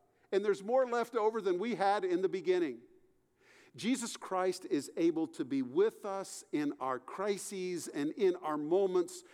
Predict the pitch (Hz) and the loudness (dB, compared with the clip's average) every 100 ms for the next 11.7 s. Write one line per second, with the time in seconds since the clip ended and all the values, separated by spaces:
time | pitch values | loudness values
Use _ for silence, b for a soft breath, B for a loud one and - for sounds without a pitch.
0 | B B 180 139 220 240 233 - 190 190 | B B -4 0 0 0 -4 -4 0 0
1 | - - 190 190 143 190 175 208 165 202 | 0 2 2 2 -2 -2 -2 -4 2 0
2 | 165 180 254 285 311 247 220 226 147 - | 0 -2 0 2 0 0 0 0 -4 -6
3 | - 190 202 208 165 139 175 240 254 190 | 0 4 4 2 -2 -2 2 2 2 -2
4 | 175 - 165 151 160 - 208 190 - b | -4 -4 -4 -2 -4 -6 -10 -10 -12 b
5 | b b b b 208 170 175 233 269 269 | b b b b 0 0 0 4 6 4
6 | 247 196 208 196 190 175 - - 302 214 | 0 0 0 0 2 0 0 -2 0 2
7 | 233 - 220 196 247 - 208 214 214 196 | 0 2 2 0 -6 -2 0 2 0 0
8 | 175 165 156 202 294 285 214 - 214 185 | 0 0 2 2 4 2 0 -2 -4 0
9 | 196 160 320 294 208 180 B - 214 220 | 0 0 -2 0 0 -4 B -2 0 0
10 | 208 269 233 202 208 202 214 220 B B | 2 2 0 2 4 6 4 0 B B
11 | 180 143 151 190 151 165 160 | 2 2 -2 -2 -2 -2 -2